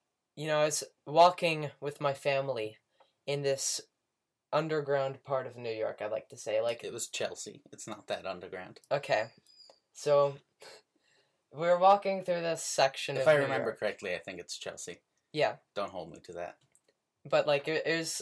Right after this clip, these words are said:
Speaker 1: a section of New York that, like, not a lot of people or tourists might visit, I'd say. Um, so we walk into this,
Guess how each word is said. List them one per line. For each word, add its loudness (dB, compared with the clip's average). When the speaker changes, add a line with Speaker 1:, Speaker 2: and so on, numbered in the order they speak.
Speaker 1:
a -2
section 2
of 0
New -2
York 4
that, 4
like, -2
not 2
a 4
lot 6
of -4
people -2
or 2
tourists -6
might -6
visit, -12
I'd -4
say. -2
Um, 0
so 0
we -2
walk 8
into -2
this, -4